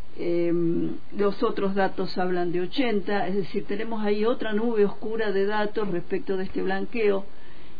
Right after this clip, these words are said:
em, que tampoco deja claro, deja claro los números. Quiere decir que precisamente estamos ante un problema básicamente de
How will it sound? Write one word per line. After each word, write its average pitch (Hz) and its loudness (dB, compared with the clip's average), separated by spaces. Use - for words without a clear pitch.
em, - -2
que - -2
tampoco 208 2
deja 196 0
claro, 175 0
deja 156 -2
claro 165 -2
los 160 -2
números. 285 -2
Quiere 247 6
decir 226 2
que 196 2
precisamente 196 -2
estamos 190 -2
ante 165 0
un 185 -2
problema 185 0
básicamente 185 -2
de 185 -2